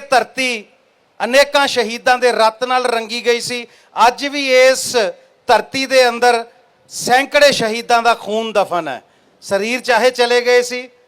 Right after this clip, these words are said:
ਪਰ ਉਹਨਾਂ ਦਾ ਰਤ, ਉਹਨਾਂ ਦੀ ਖੂਨ, ਉਹਨਾਂ ਦਾ ਅੱਜ ਵੀ ਇਸ ਧਰਤੀ ਦੇ ਵਿੱਚ ਦਫਨ ਹੈ, ਔਰ ਆਪਣੇ ਆਪ ਦੇ ਵਿੱਚ ਇੱਕ ਬਹੁਤ ਵੱਡਾ ਇਤਿਹਾਸ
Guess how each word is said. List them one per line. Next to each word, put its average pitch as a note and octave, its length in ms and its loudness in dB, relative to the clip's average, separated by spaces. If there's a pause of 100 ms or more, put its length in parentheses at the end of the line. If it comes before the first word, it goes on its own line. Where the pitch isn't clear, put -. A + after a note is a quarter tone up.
(340)
ਪਰ A3 120 2
ਉਹਨਾਂ B3 260 -2
ਦਾ A#3+ 240 2
ਰਤ, G#3 360 0
ਉਹਨਾਂ A#3+ 360 -2
ਦੀ A3 140 -12
ਖੂਨ, A#3 440 -10 (200)
ਉਹਨਾਂ A#3+ 240 -2
ਦਾ B3 100 -2 (120)
ਅੱਜ C4 160 0
ਵੀ C4+ 160 -2
ਇਸ B3+ 180 2
ਧਰਤੀ A#3 340 -2
ਦੇ A#3 120 0
ਵਿੱਚ G#3+ 420 -4 (460)
ਦਫਨ B3 340 0
ਹੈ, A3 260 -2 (460)
ਔਰ A3 120 2
ਆਪਣੇ B3+ 340 2
ਆਪ B3 240 4
ਦੇ B3 80 2
ਵਿੱਚ A#3 180 -4
ਇੱਕ A3+ 120 -6
ਬਹੁਤ A#3+ 300 -2
ਵੱਡਾ G#3+ 260 -4
ਇਤਿਹਾਸ G#3 760 -2